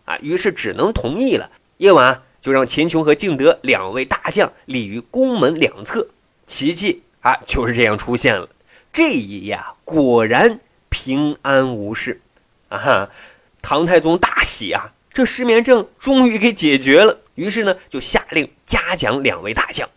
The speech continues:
但每天让两位大将守门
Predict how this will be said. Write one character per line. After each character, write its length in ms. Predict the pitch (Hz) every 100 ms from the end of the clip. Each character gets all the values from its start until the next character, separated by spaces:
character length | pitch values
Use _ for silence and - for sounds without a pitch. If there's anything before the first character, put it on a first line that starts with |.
| _ _ _ _ _
但 180 | - 330
每 220 | 202 107
天 220 | 101 269
让 180 | 302 233
两 160 | 123 95
位 140 | 175
大 180 | - - -
将 240 | - 339 185
守 180 | - 90
门 240 | 92